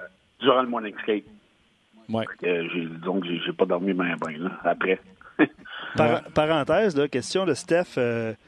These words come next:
Speaker 3: qui demande, euh, est-ce que vous croyez à ça, une journée de congé, justement, à cette, euh, à
Speaker 1: Ben,
Speaker 3: cette
Speaker 1: ça,
Speaker 3: journée de transaction-là pour les
Speaker 1: ça
Speaker 3: joueurs ?
Speaker 1: devrait être une journée de congé. Euh, tu sais, je veux dire, comme,
Speaker 2: Bon
Speaker 1: comment,
Speaker 2: point. C'est qui qui a
Speaker 1: comment
Speaker 2: demandé ça ?
Speaker 3: C'est Steph.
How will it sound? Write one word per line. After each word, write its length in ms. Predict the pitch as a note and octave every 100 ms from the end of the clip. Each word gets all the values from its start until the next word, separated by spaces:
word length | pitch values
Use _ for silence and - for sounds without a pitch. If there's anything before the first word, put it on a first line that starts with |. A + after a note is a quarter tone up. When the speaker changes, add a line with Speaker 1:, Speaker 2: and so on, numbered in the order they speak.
| _ _ _ -
Speaker 3:
qui 140 | A#2
demande, 380 | B2 C#3 F3+ D3+
euh, 240 | B2 A#2+
est-ce 140 | A#2 -
que 240 | D3+ D#3
vous 140 | C3+
croyez 280 | A#2+ C#3 C#3+
à 120 | C#3
ça, 160 | C3 G#3+
une 120 | A#3
journée 280 | B2+ C3+ D3+
de 80 | -
congé, 520 | D#3 C3 B2 F3+ G#3+
justement, 320 | D#3 D3 D#3
à 60 | F#3
cette, 240 | E3 -
euh, 520 | C#3+ B2+ B2 B2 A#2+ B2+ _ - _ _ _ _ -
à 60 |
Speaker 1:
Ben, 60 | A2
Speaker 3:
cette 120 | C3+
Speaker 1:
ça, 60 | B2
Speaker 3:
journée 140 | B2
de 40 | D3
transaction-là 600 | D#3 C#3+ - D#3 D#3 G3+ -
pour 80 |
les 100 | D3+ C#3+
Speaker 1:
ça 60 |
Speaker 3:
joueurs ? 120 | C3+
Speaker 1:
devrait 320 | A#2+ C3+ A2+ C3+
être 220 | E3+ -
une 100 | A#2
journée 200 | A2 A#2
de 80 | -
congé. 540 | A2 G#2+ F#2+ B2+ G#2 - -
Euh, 140 | G#2 G2+
tu 0 | -
sais, 140 | F3
je 60 | D3
veux 100 | A#2
dire, 160 | C3
comme, 200 | C3+ C#3+ - - - - - _ -
Speaker 2:
Bon 140 | G3+ - - - - -
Speaker 1:
comment, 240 | F3 G3+
Speaker 2:
point. 340 | - G#2+ D#3 A#2
C'est 140 | -
qui 140 | C#3 C#4+
qui 80 |
a 20 | A#3+
Speaker 1:
comment 140 | E3+
Speaker 2:
demandé 140 | F#3 F3+
ça ? 120 | C#4+ C4
Speaker 3:
C'est 140 | - B2
Steph. 280 | - C#3+